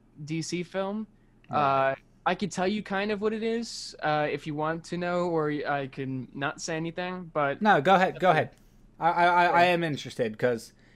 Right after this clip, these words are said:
Speaker 2: it is a lot of game to play through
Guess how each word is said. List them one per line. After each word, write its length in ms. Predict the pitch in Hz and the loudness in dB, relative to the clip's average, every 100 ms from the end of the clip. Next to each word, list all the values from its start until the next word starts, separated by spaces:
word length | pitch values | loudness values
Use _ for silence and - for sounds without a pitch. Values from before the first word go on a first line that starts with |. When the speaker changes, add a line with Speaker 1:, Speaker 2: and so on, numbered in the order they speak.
| _ _ - | _ _ 2
Speaker 2:
it 120 | 165 | 4
is 180 | 175 151 | 4 4
a 60 | |
lot 420 | 160 147 165 165 151 | 4 8 10 10 8
of 220 | 135 - _ - 123 110 | 4 -2 _ -12 -12 -2
game 360 | 160 156 143 117 | 2 4 2 -2
to 80 | - | -4
play 260 | - 139 120 | 2 2 2
through 400 | - 120 104 | -2 -4 -4